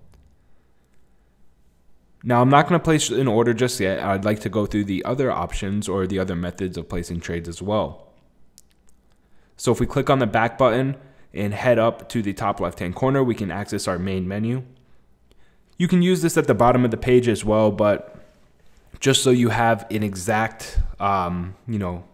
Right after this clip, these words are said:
guideline here with, um, the names next to the little buttons, I suggest going through the top left.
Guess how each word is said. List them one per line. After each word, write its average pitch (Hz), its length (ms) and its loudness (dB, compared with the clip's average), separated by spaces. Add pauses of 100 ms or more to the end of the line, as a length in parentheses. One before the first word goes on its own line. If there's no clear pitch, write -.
guideline 113 440 0
here 113 200 0
with, 95 460 -6 (640)
um, 92 520 -2
the 101 260 -4
names 113 480 2
next 101 440 -4
to 123 140 2
the 117 120 0
little 113 200 2
buttons, 113 420 -2 (400)
I 135 120 6
suggest 120 400 0
going 101 200 -4
through 98 120 -6
the 90 100 -8
top 85 260 -6
left. 98 360 -6